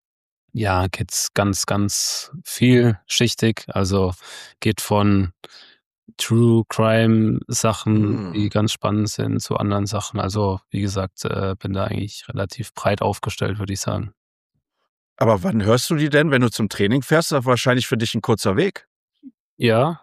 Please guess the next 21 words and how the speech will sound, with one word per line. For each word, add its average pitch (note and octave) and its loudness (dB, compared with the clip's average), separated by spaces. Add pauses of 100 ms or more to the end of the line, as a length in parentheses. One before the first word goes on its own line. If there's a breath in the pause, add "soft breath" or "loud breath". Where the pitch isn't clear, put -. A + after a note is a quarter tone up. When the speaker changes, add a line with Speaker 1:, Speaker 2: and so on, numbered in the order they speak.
(140)
Speaker 1:
äh, G#2+ 4
zum A2 -2
Training, C3 4
ähm, G2+ 0
klar, G#2 2
wir G2+ 0
sind G#2 0
jetzt G#2 -2
auch G#2 -4
viel A2 2
unterwegs, A2+ 2 (680 loud breath)
ähm, G2 0 (480)
mit G#2+ -2
den A2 2
ganzen G#2 0
Reisen, A2+ 4 (340)
ähm, G2+ -2
im, G#2 -4
im G2+ -4
Flieger A2+ 4
oder G2+ 2